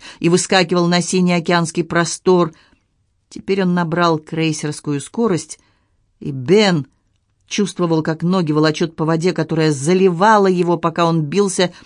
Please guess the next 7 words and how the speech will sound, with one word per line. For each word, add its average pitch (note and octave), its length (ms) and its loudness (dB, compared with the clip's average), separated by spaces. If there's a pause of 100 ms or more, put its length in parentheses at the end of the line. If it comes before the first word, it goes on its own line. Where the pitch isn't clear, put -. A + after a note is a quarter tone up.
(140)
и F3 100 -4
стукался F3 640 0
о - 140 0
резиновый F3 640 2
обод F#3 340 4
над F3 280 0
днищем. E3+ 680 0